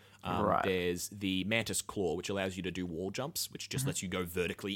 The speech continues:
Speaker 1: infinite, provided there's a wall. And
Speaker 2: Okay.
Speaker 1: sometimes in places like the Howling Cliffs, allows you to go back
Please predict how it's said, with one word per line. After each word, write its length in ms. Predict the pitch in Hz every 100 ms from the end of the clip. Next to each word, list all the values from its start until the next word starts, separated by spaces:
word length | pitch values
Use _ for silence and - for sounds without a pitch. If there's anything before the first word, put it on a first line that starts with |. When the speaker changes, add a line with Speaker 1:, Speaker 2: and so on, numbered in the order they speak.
| -
Speaker 1:
infinite, 400 | 117 113 120 -
provided 320 | 113 101 92
there's 140 | 95
a 40 | 92
wall. 320 | 95 92 120 -
And 80 |
Speaker 2:
Okay. 80 | -
Speaker 1:
sometimes 380 | - - 95 98
in 120 | 101
places 280 | 95 95 -
like 160 | 87 -
the 60 |
Howling 280 | - 80 78
Cliffs, 320 | - 175 -
allows 260 | 95 95 92
you 60 |
to 80 | 87
go 140 | 90 87
back 540 | 82 98 92 - -